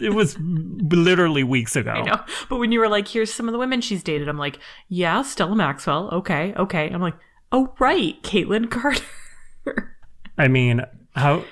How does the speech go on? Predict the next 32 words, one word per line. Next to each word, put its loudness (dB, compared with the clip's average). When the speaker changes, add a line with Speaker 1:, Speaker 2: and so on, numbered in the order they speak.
Speaker 1:
how 2
could 2
you 2
forget 2
the 2
second 0
love 2
affair 0
of -2
our -4
time? -6
The 2
second, 2
the 2
first 2
being 0
Stella 0
Maxwell. -8
Speaker 2:
I -4
know. -8
This -2
just -2
Speaker 1:
This 0
Speaker 2:
in, 0
I'm -2
stupid. -4
Anyway. -4
<laughs> -8
Speaker 1:
So 2
Miley 4
and 2
Caitlyn 2